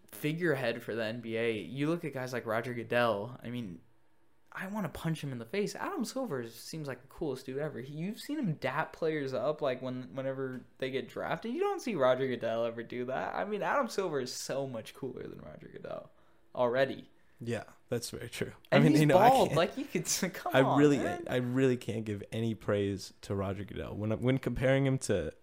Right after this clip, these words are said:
Speaker 2: anyone else. I mean, we could talk about Sepp Blatter, you know, we could talk
Speaker 1: Yeah.
Speaker 2: about people like that, and I would
Speaker 1: Well,
Speaker 2: take
Speaker 1: I don't know. Sepp Blatter was
Speaker 2: <laughs> That's fair. That's
Speaker 1: that's
Speaker 2: fair. That's a little extreme.
Speaker 1: that's
Speaker 2: But
Speaker 1: a whole different story, man.
Speaker 2: but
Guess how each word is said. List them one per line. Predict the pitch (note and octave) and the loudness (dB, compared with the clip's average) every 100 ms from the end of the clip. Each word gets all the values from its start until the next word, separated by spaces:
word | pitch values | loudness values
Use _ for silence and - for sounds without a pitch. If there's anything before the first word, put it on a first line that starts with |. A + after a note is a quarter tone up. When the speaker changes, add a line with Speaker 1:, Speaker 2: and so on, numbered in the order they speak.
| _ _ | _ _
Speaker 2:
anyone | C3+ D#3 A2+ - | 2 4 4 0
else. | - B2+ | -8 -4
I | C3 | 2
mean, | C#3+ C#3 | 4 4
we | D#3+ | 2
could | E3+ | 0
talk | D3+ C3 | 0 2
about | A2+ - | 2 2
Sepp | - B2+ G#2+ - | 4 4 4 0
Blatter, | - G2 G#2+ - | -2 0 2 0
you | - G#2+ | 0 2
know, | G#2+ | 2
we | B2 | 0
could | C3+ | 0
talk | C3 B2 | 0 2
Speaker 1:
Yeah. | G#2+ | 2
Speaker 2:
about | F#2+ G2+ | 0 0
people | G#2 | -2
like | F#2+ F#2 F#2+ | -2 -2 0
that, | G#2 F#2+ - | 0 0 -4
and | G2+ | -4
I | F2 | 0
would | G#2+ | 6
Speaker 1:
Well, | B3 A#3+ A3+ | 10 12 12
Speaker 2:
take | - - | 8 -2
Speaker 1:
I | |
don't | F#4+ F4+ | -2 -2
know. | D4+ | 0
Sepp | G3+ - C#4+ A3+ | 0 0 0 -2
Blatter | D#3+ D#3 G#3 G3 D3+ | -4 -4 -2 0 0
was | C3 C3 | 0 -2
Speaker 2:
<laughs> | - F3 | 0 2
That's | - | 2
fair. | - - - | 2 -4 -6
That's | G#2 D3+ | 0 4
Speaker 1:
that's | B3 G#3 - | 4 4 -2
Speaker 2:
fair. | - E3+ C#3+ - | 0 -2 -4 0
That's | B2 A#2+ | 2 4
a | |
little | A2 G2 | 4 2
extreme. | G#2 - - - | -2 -6 -4 0
Speaker 1:
that's | G#3+ | 6
Speaker 2:
But | B2+ C3+ | 8 8
Speaker 1:
a | F#3+ | 8
whole | D#3+ | 4
different | D3 D3+ C3+ B2+ | 4 0 -2 -8
story, | - - - | -10 -8 -8
man. | - - - - | -8 -10 -12 -2
Speaker 2:
but | B2 B2 - - | 2 2 0 -10